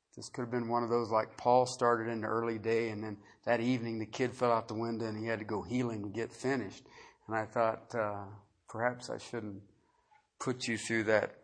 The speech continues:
uh, much turmoil and this festive time.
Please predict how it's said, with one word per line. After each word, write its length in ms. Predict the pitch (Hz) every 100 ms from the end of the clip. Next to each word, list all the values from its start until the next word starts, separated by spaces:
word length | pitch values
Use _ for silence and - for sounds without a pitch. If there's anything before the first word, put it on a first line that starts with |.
| -
uh, 240 | 113 107 107 _ _ _ _ - - _ _ -
much 200 | 120 117 - -
turmoil 640 | - 156 139 120 117 117
and 100 | 104 98 - - -
this 160 | 104 -
festive 640 | - 147 135 - 117 -
time. 520 | - 127 107 92 90